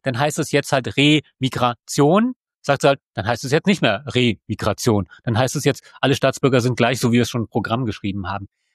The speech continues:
Aber das nimmt man denen wahrscheinlich nicht mehr ab. Und die An-, die Nachfol-, die Anhänger der Partei könnten ihnen das übel nehmen. Das ist ja auch gerade das,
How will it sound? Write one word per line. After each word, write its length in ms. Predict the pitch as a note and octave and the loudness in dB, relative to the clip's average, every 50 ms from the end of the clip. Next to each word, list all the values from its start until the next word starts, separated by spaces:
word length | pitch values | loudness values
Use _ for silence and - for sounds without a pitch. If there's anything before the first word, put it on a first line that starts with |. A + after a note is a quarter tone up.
| _ _ _ _ _ _ _ _ - | _ _ _ _ _ _ _ _ -2
Aber 180 | - B2 A2+ | 0 2 2
das 140 | G#2+ G#2 - | 2 0 0
nimmt 160 | - B2 - | 0 0 0
man 120 | D3+ B2 G#2+ | 0 0 0
denen 240 | G#2+ G#2+ G2+ G2+ - _ _ | 0 0 0 -2 -8 _ _
wahrscheinlich 500 | - E2 - - G#2+ G#2 G#2 G#2 - - | -14 -10 -6 -4 -4 -4 -4 -6 -6 -4
nicht 240 | A2+ G#2+ - - - | -4 -4 -4 -2 -4
mehr 140 | G2 G2 - | -2 0 0
ab. 180 | E3 - - - - _ | -2 -2 -4 -8 -4 _
Und 320 | - F#3+ A3 A3+ - - - _ _ _ _ _ _ _ _ _ _ _ _ _ - | 2 2 2 2 -2 -6 -12 _ _ _ _ _ _ _ _ _ _ _ _ _ -6
die 140 | D3+ D3 - | -6 -4 -2
An-, 320 | C3+ C#3 D3 D3+ D3+ C#3+ - | 0 0 2 0 0 -2 -4
die 360 | C3 A2 B2+ B2 B2+ D3 - | -2 0 2 2 2 2 0
Nachfol-, 580 | C#3+ C3 C3+ C#3 D3 C#3+ - - - D3+ C3+ B2 | 0 0 2 2 2 0 -2 -2 -2 -2 -2 0
die 400 | B2+ B2+ B2 A#2+ A#2+ B2 B2+ - | 0 0 0 0 0 -2 -2 -2
Anhänger 480 | C#3+ D3+ F3 E3+ C#3 C#3 B2+ B2+ B2 | -2 0 0 0 0 0 0 0 0
der 120 | A2+ B2 A#2 | 0 -2 -2
Partei 380 | - A#2+ A#2 - - B2+ A#2 - _ _ _ _ - | -2 -4 -4 -2 -2 -4 -4 -4 _ _ _ _ -4
könnten 260 | - C#3 B2+ C3 C3+ | -2 -2 -2 -2 -4
ihnen 120 | A#2+ A#2 | -4 -4
das 160 | A#2 A2 - - | -4 -4 -6 -4
übel 400 | - D3+ C#3+ B2 B2+ A#2+ G#2+ G#2 | 0 0 2 2 2 2 2 2
nehmen. 380 | G#2+ A2 A2 A#2 C3 D3 C#3+ - _ _ _ _ - | 2 2 2 4 2 2 0 -2 _ _ _ _ -6
Das 160 | - B2+ - | -6 -4 -4
ist 100 | D#3 - | -2 0
ja 120 | - C3 | 0 0
auch 100 | C#3 - | 0 0
gerade 240 | - - C3+ C3 C3 - | -2 -2 -2 -2 -2 0
das, 240 | - C#3 C3 - | -2 -2 -2 -4